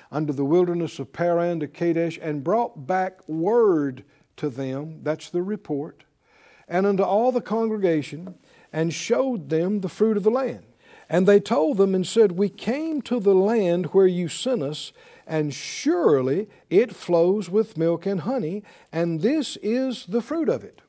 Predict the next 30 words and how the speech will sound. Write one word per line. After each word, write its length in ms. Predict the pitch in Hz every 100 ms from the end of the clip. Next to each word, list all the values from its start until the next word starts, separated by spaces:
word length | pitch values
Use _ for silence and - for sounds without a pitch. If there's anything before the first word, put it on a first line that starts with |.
| _ _
Just 240 | 147 160 -
like 220 | 208 208
what 200 | 214 165
God 220 | 135 147
had 140 | 202 185
said. 300 | 123 160 _ _ _ -
"Nevertheless, 1500 | 151 247 339 277 330 320 233 269 247 226 113 101 - - - _ _ _ _ _ -
the 140 | 151
people 600 | - - 311 - 165 165
be 200 | 156 170
strong 800 | - - - 233 233 190 147 139
that 160 | 131
dwell 280 | 143 151 139
in 100 | 131
the 80 | 120
land, 420 | 113 104 - _ - - - -
and 200 | 175 185
the 100 | 185
cities 480 | - 311 262 165 135
are 120 | 120
walled 800 | 107 156 226 151 117 101 104 - _ - -
and 220 | 165 151
very 400 | 110 190 240 156
great. 480 | 117 120 101 _ - _ _ _
And 220 | 165 170
moreover, 500 | 185 294 269 240 180
we 220 | 175 240 214
saw 480 | - 262 254 226
the 100 | 147
children 760 | 139 - 285 302 147 147 180